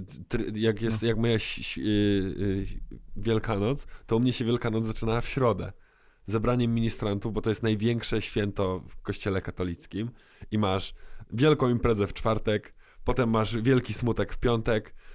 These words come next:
Speaker 1: wielką nadzieję w sobotę i wielką radość, e, w niedzielę. I to są cztery dni legitnej pracy.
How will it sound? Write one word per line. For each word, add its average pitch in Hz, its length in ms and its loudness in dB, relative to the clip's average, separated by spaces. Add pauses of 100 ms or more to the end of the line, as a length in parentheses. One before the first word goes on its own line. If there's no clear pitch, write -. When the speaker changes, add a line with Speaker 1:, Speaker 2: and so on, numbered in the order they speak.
(120)
Speaker 1:
wielką 131 340 4
nadzieję 110 360 4
w - 40 -6
sobotę 131 640 0
i 113 100 0
wielką 131 480 4
radość, 107 600 2 (360)
e, 98 340 4
w 104 120 -4
niedzielę. 92 480 2 (280)
I 110 80 0
to - 100 0
są 123 200 2
cztery 135 540 2
dni 107 400 0 (380)
legitnej 135 720 4
pracy. 180 560 0